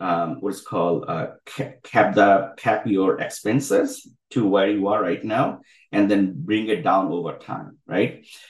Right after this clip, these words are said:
And sometimes we go at risk. You know, companies like Centivo, we can go in at risk with, with the employers to make sure that if we are saving money, we, you know, we get extra bonus. If we are not,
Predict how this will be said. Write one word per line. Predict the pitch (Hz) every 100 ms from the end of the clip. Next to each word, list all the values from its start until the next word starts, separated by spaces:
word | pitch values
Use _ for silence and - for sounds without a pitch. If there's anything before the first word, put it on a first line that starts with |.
| - -
And | 107 101 98 -
sometimes | - - - 110 104
we | 98
go | 87 98
at | 98 -
risk. | 135 147 143 -
You | 127
know, | 110
companies | 123 110 113 107
like |
Centivo, | 95 104 98 113 104 104 101
we | 95
can | 101 92
go | 90 95
in | 95
at | 90 90
risk | 104 107 -
with, | 104 95 - -
with | 95
the | 92
employers | 90 - 95 90 87 -
to | 95
make | 87 -
sure | 98 90
that | 82 - - - - -
if | - 101
we | 117 117
are |
saving | 113 - 107 113 110
money, | 104 107 110 110 - - - -
we, | 98 101 98 90 -
you | 95
know, | 87
we | 90 90
get | 98 95 -
extra | - - -
bonus. | 104 120 110 107 104
If | - 107 104
we | 113
are | 98
not, | 95 107 104 101 -